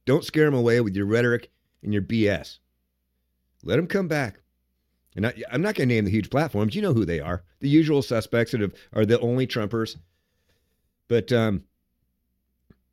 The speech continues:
try to think for yourselves. And don't let those people drive you away, because there are plenty of us Trump supporters who welcome you back and want you back. And we want you to help make this country great again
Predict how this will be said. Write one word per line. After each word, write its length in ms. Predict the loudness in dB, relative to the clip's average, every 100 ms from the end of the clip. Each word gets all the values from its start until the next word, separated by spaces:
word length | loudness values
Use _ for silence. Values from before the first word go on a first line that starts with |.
| _ _ _ _ _ _ _ _ _ _ _ 0
try 160 | 2
to 60 | 2
think 180 | 0 0
for 80 |
yourselves. 480 | -2 0 -4 -6 -14 _ _ _ _ _ _ -4
And 420 | 0 0 -2 -6 _ _ _ _ _ _ _ _ _ _ _ _ -18 0
don't 300 | 2 2 -2 _ _
let 200 | -4 0
those 160 | -2 0
people 260 | -2 -2
drive 320 | -2 -2 0
you 100 | -2
away, 300 | -2 -2 -6 -10 _
because 280 | -2 0 2
there 140 | 2
are 120 | 0
plenty 480 | -2 -2 0 2 0
of 180 | 0 0
us 160 | 0 -2
Trump 260 | -4 -4
supporters 520 | -4 -2 -2 0 -4 -8 -20 _
who 140 | -2
welcome 500 | -2 0 0 0 0
you 100 | -2
back 360 | -2 -2 -4 -4
and 180 | -6 -4
want 220 | -4 -6
you 100 | -6
back. 400 | -4 -4 -6 -8 _ -20 -10
And 100 | -4
we 100 | -2
want 300 | 0 -2 -2
you 140 | -4
to 100 | -4
help 300 | 0 0 0
make 220 | 0 -2 -2
this 120 | -4
country 320 | -4 -2 -2
great 260 | 2 4 4
again 380 | 2 -2 -4